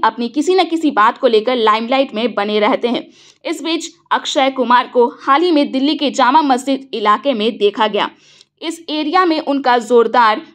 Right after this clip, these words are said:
वेलकम हुआ। दरअसल अक्षय कुमार इन दिनों अपनी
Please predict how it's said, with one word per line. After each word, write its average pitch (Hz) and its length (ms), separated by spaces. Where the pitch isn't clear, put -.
वेलकम 240 440
हुआ। 247 260
दरअसल 320 380
अक्षय 302 340
कुमार 269 400
इन 262 140
दिनों 254 260
अपनी 233 260